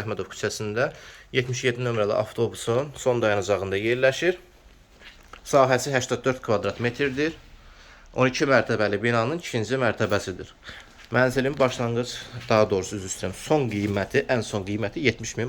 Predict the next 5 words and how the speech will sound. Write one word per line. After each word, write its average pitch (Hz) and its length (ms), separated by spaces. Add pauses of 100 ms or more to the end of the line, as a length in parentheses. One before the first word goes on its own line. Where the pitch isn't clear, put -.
manatdır. 98 400 (640)
Ə, 104 220 (160)
endirim 120 340
nəzərdə 101 400
tutulmur. 139 560